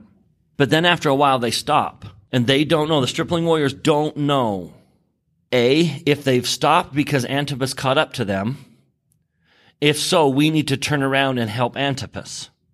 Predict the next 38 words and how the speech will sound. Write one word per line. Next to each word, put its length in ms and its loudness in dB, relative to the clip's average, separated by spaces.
Or 380 4
have 240 0
they 140 0
stopped 440 2
because 260 -2
they 100 0
figured 360 -2
out 140 0
our 120 -2
plan 640 -2
and 200 -4
it's 160 -8
a 40 -6
trap? 400 -2
They've 180 -2
stopped 400 0
so 160 0
that 120 -2
we 160 0
turn 300 -2
around 480 -4
and 140 0
then 100 0
they 100 -2
can 160 -4
slaughter 480 0
us 280 2
and 120 -2
then 140 0
turn 240 -4
around 260 0
and 140 -4
face 380 -2
Antipas 540 -2
without 280 0
the 80 -6
stripling 400 -4
warriors. 540 -2